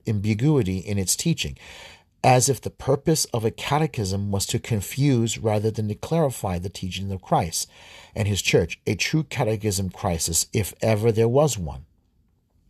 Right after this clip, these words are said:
The ter-, doctrinal instability of inherent in the U S C C, uh, in the Catechism of Catholic Church, so many other ex-, texts that rely on it,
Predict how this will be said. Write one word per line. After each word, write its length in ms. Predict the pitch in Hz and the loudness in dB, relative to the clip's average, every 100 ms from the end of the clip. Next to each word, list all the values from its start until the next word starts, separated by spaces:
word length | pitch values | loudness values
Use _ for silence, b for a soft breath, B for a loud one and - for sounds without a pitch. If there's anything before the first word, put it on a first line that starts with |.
| _ _ - | _ _ 0
The 140 | 104 | 2
ter-, 240 | - - 107 | 2 -2 -2
doctrinal 720 | 98 110 - - 160 151 143 B B B B | 0 0 0 2 4 4 0 B B B B
instability 840 | 139 113 - 104 104 139 120 113 120 b b b | -2 0 2 2 4 4 4 0 -4 b b b
of 220 | 123 107 - | 0 0 0
inherent 640 | 127 113 - 139 117 98 - | -2 -2 0 0 2 0 -2
in 140 | 110 | -2
the 80 | 104 | -2
U 300 | 98 117 123 | -2 0 2
S 80 | 120 | 2
C 160 | - 104 | 2 0
C, 340 | - 95 87 _ _ _ _ _ _ - | -2 -4 -6 _ _ _ _ _ _ -4
uh, 340 | 101 95 90 87 87 | 0 2 0 -2 -2
in 160 | 123 | 2
the 260 | 110 104 90 - _ | 2 2 0 -6 _
Catechism 640 | - 135 143 151 - 101 95 | -2 4 4 4 2 -2 -4
of 80 | 95 | -6
Catholic 300 | 92 85 85 | -6 -6 -4
Church, 160 | 82 | -2
so 180 | - 107 | 0 2
many 300 | 110 120 - | 2 0 2
other 200 | 135 131 | 2 2
ex-, 260 | 104 98 95 | 0 -4 -10
texts 420 | 98 92 - - B B B | -8 -8 -8 -10 B B B
that 120 | 90 | -2
rely 580 | 92 101 117 120 107 90 - | 2 4 4 4 2 0 -4
on 220 | 95 85 | -2 -2
it, 120 | 87 | -4